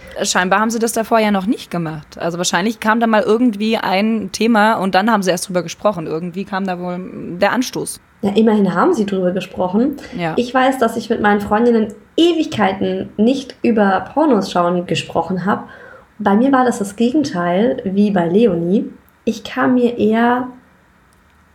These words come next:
Speaker 2: pervers vor. <laughs> Also ich dachte immer so, oh Gott, ich bin die Einzige, die so krass auf Pornos steht und sich das so gerne anschaut und so viel Spaß mit sich selbst hat. Und ich hatte eher so das Gefühl, dass in meinem Freundeskreis die Mädels das gar nicht tun.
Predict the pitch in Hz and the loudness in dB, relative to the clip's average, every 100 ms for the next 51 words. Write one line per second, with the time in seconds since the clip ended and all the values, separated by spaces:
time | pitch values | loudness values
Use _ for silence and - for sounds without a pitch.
0 | _ _ - - 208 175 196 180 - 165 | _ _ -20 -4 0 2 0 -2 -2 0
1 | 202 202 269 226 202 220 - 226 - 208 | 0 0 0 0 0 -2 -2 -2 2 2
2 | 202 202 185 190 - 196 - - 185 185 | 2 2 0 0 0 0 0 -4 0 0
3 | 160 196 208 196 180 175 - - - 165 | 2 0 0 0 -2 -4 -8 -8 -2 -2
4 | 160 208 214 180 - - 262 302 208 175 | -2 -4 -2 -4 -6 -4 0 2 2 0
5 | - 196 214 208 - - - 208 214 208 | -2 2 2 0 -12 -16 -4 0 0 0
6 | 202 208 196 185 - 208 269 196 185 190 | 0 2 2 0 0 0 0 0 2 2
7 | 220 - - - - - 190 190 202 202 | 0 -4 -14 -18 -8 -4 -2 0 0 0
8 | 202 202 202 202 196 185 208 - 202 220 | 2 2 2 0 0 0 0 0 0 0
9 | - _ - 208 196 220 233 - 214 208 | -2 _ -2 0 2 2 2 2 2 2
10 | 202 202 208 208 196 202 185 185 214 220 | 0 -2 2 2 4 2 2 0 0 0
11 | 214 - 190 - 196 202 202 190 175 - | -2 -2 -2 0 0 2 0 -2 -6 -8
12 | _ - 185 208 202 - - - - - | _ -2 2 2 2 -2 -6 -6 -4 -6